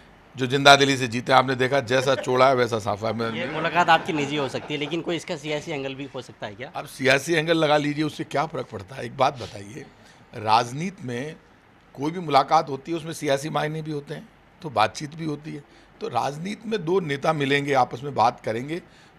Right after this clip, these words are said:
Speaker 1: तो वो स्टेट के हित में, कोटा के हित में, राजनीति के हित में।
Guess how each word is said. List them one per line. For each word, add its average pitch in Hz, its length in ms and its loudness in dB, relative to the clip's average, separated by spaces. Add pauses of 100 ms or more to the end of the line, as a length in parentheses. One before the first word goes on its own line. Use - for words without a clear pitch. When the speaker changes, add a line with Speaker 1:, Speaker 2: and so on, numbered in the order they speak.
(140)
Speaker 1:
तो 190 100 2
वो 175 280 2
स्टेट 165 360 -2
के - 120 -4
हित 143 220 -2
में, 139 280 -4
कोटा 135 320 -2
के 135 160 -6
हित 117 180 -8
में, 123 200 -6
राजनीति 120 520 -2
के 104 60 -12
हित 95 160 -14
में। 98 180 -14